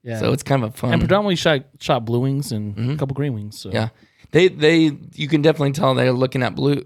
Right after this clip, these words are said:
Speaker 2: uh, green wings more like, "Oh, there's green wing." 'Cause it's, it's predominantly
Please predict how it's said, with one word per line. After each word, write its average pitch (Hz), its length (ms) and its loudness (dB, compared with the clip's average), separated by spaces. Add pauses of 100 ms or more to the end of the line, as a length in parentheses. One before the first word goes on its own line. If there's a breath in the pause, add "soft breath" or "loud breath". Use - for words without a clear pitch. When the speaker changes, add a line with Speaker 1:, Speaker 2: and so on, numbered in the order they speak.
Speaker 2:
uh, 120 300 -4
green 131 240 -2
wings 120 220 -4
more 120 200 -2
like, 117 240 -6
"Oh, 147 200 -6
there's 170 240 -12
green 214 260 -12
wing." - 220 -18 (760 soft breath)
'Cause 120 140 0
it's, 120 140 -4 (220)
it's - 260 -10
predominantly 110 720 -2